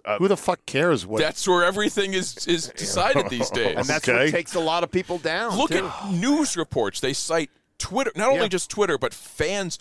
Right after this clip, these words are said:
Speaker 3: random nobodies on Twitter. This is said about this from, uh, you know, S C, uh, sixty-eight in, uh,
Speaker 2: <laughs> Yeah.
Speaker 3: in Virginia, you know?
Speaker 1: Mm-hmm.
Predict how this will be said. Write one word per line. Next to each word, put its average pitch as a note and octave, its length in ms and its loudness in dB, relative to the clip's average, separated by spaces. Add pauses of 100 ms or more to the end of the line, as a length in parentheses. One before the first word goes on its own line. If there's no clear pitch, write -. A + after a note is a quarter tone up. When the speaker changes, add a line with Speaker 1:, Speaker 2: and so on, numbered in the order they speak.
(140)
Speaker 3:
random G3 640 0
nobodies D3+ 760 0
on A#2 160 -4
Twitter. G#2+ 420 -2 (300)
This E3+ 220 0
is G#2+ 100 -6
said C3 280 -2
about D3+ 300 0
this - 460 -4 (220)
from, A#2 400 -2
uh, A2 380 0 (100)
you B2 140 -8
know, G2+ 260 -6 (480)
S - 440 -2
C, E3 580 -2
uh, C#3+ 180 2
sixty-eight E3+ 800 -2
in, D3 180 0
uh, C#3 360 2
Speaker 2:
<laughs> - 260 -4
Yeah. C3+ 160 2
Speaker 3:
in - 60 0
Virginia, C#3 580 -2
you A2+ 120 -4
know? B2 200 0
Speaker 1:
Mm-hmm. D3+ 220 -10